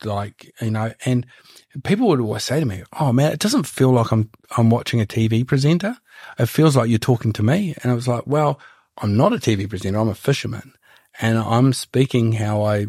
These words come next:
would speak to my mates, um, when I'm not pretending to be Mark <laughs> Ellis, you know." <laughs> So, um,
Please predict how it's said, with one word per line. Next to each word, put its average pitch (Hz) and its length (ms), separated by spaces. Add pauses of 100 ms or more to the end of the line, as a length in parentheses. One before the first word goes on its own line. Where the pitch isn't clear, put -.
(160)
would 113 240
speak - 360
to - 100
my 98 220
mates, 101 580 (380)
um, 104 400
when 113 160
I'm 107 160
not 107 120
pretending 104 360
to - 80
be 123 120
Mark - 300
<laughs> - 80
Ellis, - 340 (300)
you 120 100
know." 123 200
<laughs> 139 1040
So, 147 460 (220)
um, 147 300